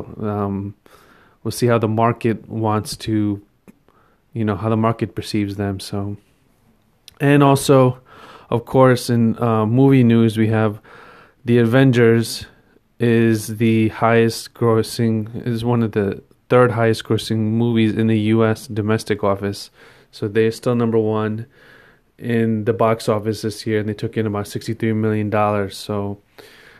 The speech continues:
that's Disney's, uh, pup baby, and Disney is also launching their subscription service in the coming months, in the few months. So it's gonna be interesting to see if Netflix, uh, retaliates, or, you know,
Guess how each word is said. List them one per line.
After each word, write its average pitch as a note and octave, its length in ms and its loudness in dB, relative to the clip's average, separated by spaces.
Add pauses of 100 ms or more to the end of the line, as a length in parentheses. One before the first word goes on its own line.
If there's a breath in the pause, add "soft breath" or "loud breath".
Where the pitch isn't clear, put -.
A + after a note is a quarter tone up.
(140 loud breath)
that's B2 360 -2
Disney's, A#2+ 840 0 (200)
uh, G#2+ 320 -2
pup G#2 320 -6 (100)
baby, G#2+ 600 -2
and G#2+ 360 -4
Disney A#2+ 600 2
is A2+ 320 -2
also A2+ 320 0
launching A2 540 0
their G#2+ 500 0 (500 soft breath)
subscription C#3+ 560 0
service A#2+ 420 2
in A#2+ 60 -2
the A#2 80 0
coming A2+ 340 0
months, A2 440 -2
in G#2+ 100 -2
the G#2+ 140 -2
few - 200 -2
months. A2+ 360 2
So G#2 340 -2 (920)
it's - 100 -4
gonna C#3 100 4
be C3+ 100 6
interesting B2+ 360 2
to A#2 80 -2
see A#2+ 240 0
if A2 140 -2
Netflix, A2+ 720 -2 (540 soft breath)
uh, G#2+ 400 0
retaliates, G#2+ 920 0
or, G#2 360 -2
you G#2 200 -4
know, G2+ 340 -4